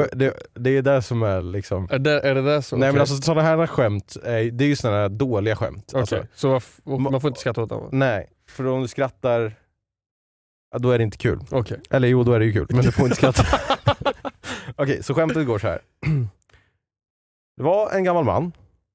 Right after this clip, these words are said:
Speaker 1: som satt i sitt hus
Speaker 2: Mhm.
Speaker 1: och sen, eh, plötsligt så knackade det på dörren. Och mannen gick till dörren och öppnade och såg att det inte var någon där.
Speaker 2: Måste det vara en man? Kan det inte vara någon, eh,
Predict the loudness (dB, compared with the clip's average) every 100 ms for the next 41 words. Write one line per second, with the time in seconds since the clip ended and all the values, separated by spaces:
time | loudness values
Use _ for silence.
0 | _ -4 0 0 0 -4 -8 -8 -2 -2
1 | -2 -4 0 0 0 -8 _ _ _ _
2 | _ -6 -4 -6 _ _ -2 -2 -4 0
3 | 2 2 2 2 0 0 -2 -2 -2 -2
4 | -4 -2 0 2 0 0 -2 0 -2 2
5 | 2 4 2 -2 _ _ -20 _ _ _
6 | _ _ -4 0 2 2 0 -2 -2 -2
7 | 0 0 0 -2 -4 -4 -4 -6 -12 -12
8 | -2 0 2 2 0 0 -2 -4 -4 -2
9 | 0 0 0 -2 -6 -4 0 0 0 0
10 | 0 0 2 2 2 2 0 -4 -12 _
11 | _ _ _ -4 0 0 2 0 0 -2
12 | -2 0 0 0 0 0 0 -2